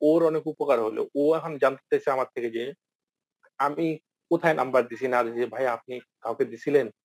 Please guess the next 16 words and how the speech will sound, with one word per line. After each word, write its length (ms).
মানে 180
সে 160
খুব 200
খুশি 260
হইলো 220
যে, 100
"ভাই 200
আমার 300
তো 120
কল 260
আসছে, 280
আমি 140
তো 120
কাজ 220
পাইছি 260
অনেকগুলা।" 400